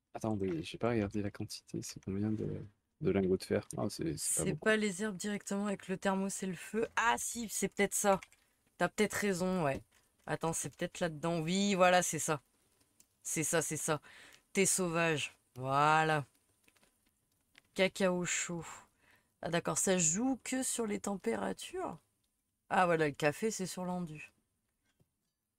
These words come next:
Speaker 2: Ah là, il faudra que je chope du café. Ça, c'est quoi ? Du thé sauvage. Moins d'eau, plus dix de température. Le cacao, c'est moins vingt-cinq de conso alimentaire, plus dix de temp.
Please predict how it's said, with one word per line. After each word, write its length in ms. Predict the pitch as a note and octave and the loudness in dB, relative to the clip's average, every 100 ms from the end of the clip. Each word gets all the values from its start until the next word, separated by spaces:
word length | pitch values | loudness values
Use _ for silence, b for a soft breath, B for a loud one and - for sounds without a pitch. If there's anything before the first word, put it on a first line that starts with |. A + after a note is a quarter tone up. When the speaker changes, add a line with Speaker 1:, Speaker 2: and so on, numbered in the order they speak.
| _ _ _ _ _ _ - | _ _ _ _ _ _ -6
Speaker 2:
Ah 120 | F3 | -2
là, 140 | E3 | 0
il 80 | D3+ | 0
faudra 360 | - D3 C#3+ E3+ | -2 -4 -2 -2
que 80 | C#3+ | -2
je 100 | D3 | -2
chope 300 | - F#3 D3+ | -2 -2 -6
du 120 | D#3 | -8
café. 340 | E3+ - D#3+ | -8 -6 -8
Ça, 260 | A#2+ - G#3+ | -8 -8 -6
c'est 240 | - - | -6 -8
quoi ? 380 | - - G3 G#3 | -12 -16 -12 -12
Du 180 | - D3 | -12 -16
thé 280 | _ A#3 A#3 | _ -4 -4
sauvage. 840 | - G3+ F3 F3+ E3+ E3 D3 D3+ b b b b b | -4 -6 -2 -2 -2 -4 -6 -10 b b b b b
Moins 320 | D#3+ F3 G3 G#3 | -4 0 2 0
d'eau, 260 | G3 A3+ | 2 0
plus 340 | A3+ - G#3+ F#3+ | -2 -8 -8 -6
dix 200 | G#3 F#3 | -6 -6
de 100 | G3+ | -6
température. 680 | G3 F#3+ G3 F3+ F3+ A#3 A3 | -4 -4 -4 -4 -4 -4 -6
Le 60 | |
cacao, 600 | F#3+ A3 G3 - F#3+ F#3 | -4 -4 -2 -2 0 0
c'est 220 | F#3 - | -2 -4
moins 240 | D3+ F3 G3+ | -4 -2 -2
vingt-cinq 420 | G3+ F#3 G3+ F#3+ | -2 -4 -6 -6
de 100 | F3+ | -6
conso 420 | F#3+ F#3+ - - | -6 -6 -6 -8
alimentaire, 500 | F3 E3+ E3+ E3 E3 | -6 -6 -8 -8 -10
plus 320 | D#3+ - - - | -12 -16 -18 -18
dix 220 | F#3+ F#3 | -16 -12
de 80 | F3+ | -12
temp. 260 | - D#3+ | -10 -14